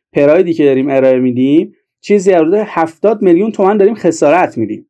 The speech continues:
و از زاویه‌های مختلف کاربرها اومدن به همین پرداختن. ببین، یکی از مهمترین موضوعاتی که در این قضیه وجود داره و الان همه می‌تونیم، اه، برش اتفاق نظر داشته باشیم اینه که ما،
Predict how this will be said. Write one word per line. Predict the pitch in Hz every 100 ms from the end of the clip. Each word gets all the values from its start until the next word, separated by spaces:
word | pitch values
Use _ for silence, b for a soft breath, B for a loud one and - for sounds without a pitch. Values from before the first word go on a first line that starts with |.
| _
و | 160
از | 165 131
زاویه‌های | 143 139 143 185
مختلف | 165 160 147 165
کاربرها | 165 139 135 156
اومدن | 156 139 160 B B B -
به | 151
همین | 170 185
پرداختن. | 180 143 135 123 185 208 b b _
ببین، | 233 262
یکی | 254 262
از | 247 196
مهمترین | 196 170 165 175 175
موضوعاتی | 170 147 175 247 180
که | 156 127 104 b b _
در | 160
این | 160 160
قضیه | 156 143 151
وجود | 139 139 143
داره | 147 143 139 147 175
و | 160
الان | 135 147
همه | 160 139 165
می‌تونیم، | 180 165 135 123 117 b b -
اه، | 127 127
برش | 147 170 170
اتفاق | - 135 139
نظر | 147 135 143
داشته | 139 135 -
باشیم | 196
اینه | 233 160
که | 117 135
ما، | 156 190 190